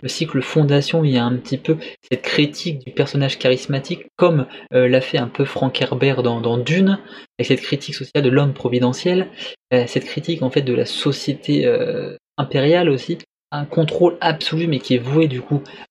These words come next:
à, à faillir et voué à s'effondrer. Il y a ces, ces critiques là, en fait, qui sont, qui sont bien présentes, mais aussi, euh, quelque chose, il avait une très bonne vision de, du futur de notre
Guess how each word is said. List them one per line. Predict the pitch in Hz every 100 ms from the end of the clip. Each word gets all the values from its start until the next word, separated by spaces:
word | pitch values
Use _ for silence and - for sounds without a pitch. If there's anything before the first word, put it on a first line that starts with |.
| _
à, | 147 156 135 120 117 -
à | -
faillir | - 143 156 156
et | 147 131
voué | 127 160 165
à | -
s'effondrer. | - 151 143 127 127 175 202 - - _ _ _
Il | 123
y |
a |
ces, | - 131
ces | 120 -
critiques | - - _ _
là, | 147
en | 127
fait, | 135
qui | - -
sont, | 127 113
qui | 123
sont | 123
bien | 123 143
présentes, | 143 127 151 180 - - - _
mais | 143 151
aussi, | 156 - 180
euh, | 131
quelque | 131
chose, | - 175 -
il | 123
avait | 123
une |
très | 135 -
bonne | 151 156
vision | 147 156
de, | 143 117
du | 117
futur | 123 - - - 131
de |
notre | 123 120 - 120